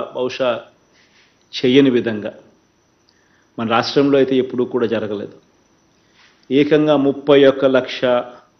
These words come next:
పంతొమ్మిది వేలు ఇళ్ల స్థలాలు నా అక్క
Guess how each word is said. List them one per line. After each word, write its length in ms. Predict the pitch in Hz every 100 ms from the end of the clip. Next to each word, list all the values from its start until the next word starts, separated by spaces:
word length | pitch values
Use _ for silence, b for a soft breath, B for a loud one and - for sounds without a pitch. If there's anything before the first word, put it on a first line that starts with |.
| _ _ _ _ _ _ _ -
పంతొమ్మిది 580 | 131 135 139 135 127 117 98
వేలు 300 | 120 160 139 - - - _ _ _ _ _ _ _ _ _ _ _ - _ _ - 120
ఇళ్ల 140 | 139 147 147
స్థలాలు 460 | 139 131 131 123 113 - - _ _ _ _ _ _ _ - 113
నా 60 | 120
అక్క 120 | 117